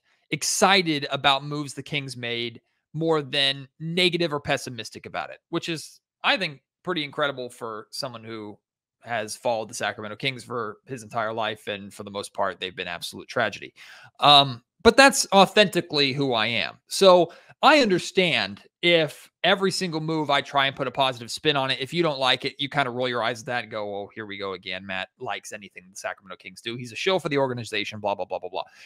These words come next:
If that's how you feel, like, I can live with that. I'm okay with that. And, and you're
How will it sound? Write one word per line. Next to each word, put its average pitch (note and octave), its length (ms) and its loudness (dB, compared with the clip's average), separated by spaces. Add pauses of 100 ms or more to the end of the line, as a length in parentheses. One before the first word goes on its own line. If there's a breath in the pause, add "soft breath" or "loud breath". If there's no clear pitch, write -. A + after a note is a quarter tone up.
If A3 120 2
that's E4+ 180 2
how A#3+ 60 6
you E3+ 160 6
feel, D3 340 2
like, B2 200 0 (500)
I A3+ 100 6
can D3+ 140 -2
live A2 100 -6
with - 140 -12
that. C2 200 -8 (100)
I'm E3+ 120 2
okay A2+ 220 -4
with D2+ 160 -16
that. C#2+ 180 -8 (180)
And, C#3+ 300 -2
and D3 100 -4
you're C#3+ 220 -2